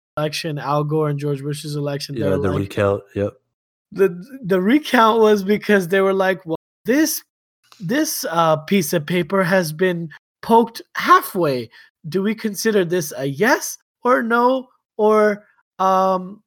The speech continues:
Speaker 1: or do we disqualify it?" <laughs> Like,
Speaker 2: Yeah.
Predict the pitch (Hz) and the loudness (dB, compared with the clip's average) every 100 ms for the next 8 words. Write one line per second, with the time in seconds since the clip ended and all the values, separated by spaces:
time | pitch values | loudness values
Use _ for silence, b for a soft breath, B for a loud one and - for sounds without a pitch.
0 | _ - 196 190 196 214 208 - 311 285 | _ -6 -2 0 0 0 0 0 2 4
1 | 220 - 165 156 156 - - 370 254 - | 2 2 2 2 0 -2 -4 -2 -2 0
2 | 139 90 90 | -2 -2 -4